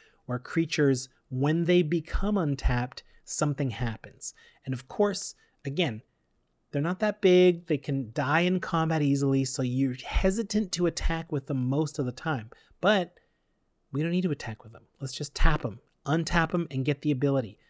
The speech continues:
Daring Thief, two and a blue, human rogue. <gasps> This is a rogue.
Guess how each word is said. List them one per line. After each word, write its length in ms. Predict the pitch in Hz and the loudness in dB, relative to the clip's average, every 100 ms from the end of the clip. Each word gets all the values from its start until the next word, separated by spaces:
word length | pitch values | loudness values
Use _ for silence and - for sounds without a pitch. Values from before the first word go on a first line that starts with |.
| _ - | _ -16
Daring 440 | 117 139 151 165 156 | -6 -2 -2 -4 -8
Thief, 480 | - 160 101 - _ _ _ _ | -6 -6 -6 -12 _ _ _ _
two 220 | - - 151 | -8 -2 0
and 120 | 185 | 0
a 20 | |
blue, 400 | 175 151 139 135 - _ _ _ - | 0 2 4 2 -6 _ _ _ -20
human 500 | - 147 143 147 120 | -4 0 2 2 2
rogue. 380 | 139 123 110 - | 2 2 0 -8
<gasps> 60 | - - - _ _ _ _ _ | -14 -14 -18 _ _ _ _ _
This 160 | 107 107 | -14 -10
is 120 | 110 | -8
a 80 | 120 | -4
rogue. 800 | 120 151 170 160 147 147 147 | -2 0 0 0 2 2 0